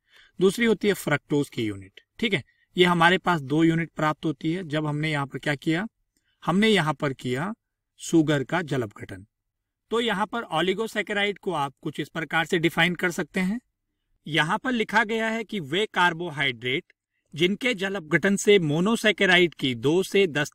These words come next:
तक इकाइयां प्राप्त होती है, उन्हीं को हम क्या कहते हैं? उन्हीं को हम यहाँ पर कहते हैं oligosaccharides। और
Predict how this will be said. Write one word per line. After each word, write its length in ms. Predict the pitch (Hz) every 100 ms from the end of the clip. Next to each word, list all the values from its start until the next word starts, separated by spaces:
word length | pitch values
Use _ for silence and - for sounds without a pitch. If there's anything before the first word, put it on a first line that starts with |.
| -
तक 140 | 165 _ _
इकाइयां 420 | 143 139 139 143 139
प्राप्त 360 | 147 151 -
होती 280 | 156 - 165
है, 160 | 185 208 156
उन्हीं 220 | 180 220
को 100 | 214
हम 100 | 208
क्या 180 | 196 175
कहते 300 | 185 160 196
हैं? 180 | 208 - _ _ _ _
उन्हीं 200 | 190 240
को 100 | 262
हम 160 | 240 233
यहाँ 160 | 185 175
पर 160 | 185
कहते 320 | - 160 -
हैं 200 | 170 226 -
oligosaccharides। 960 | 143 143 135 208 - 127 - 101 82 _ _ _ _ _ _ -
और 200 | 160 240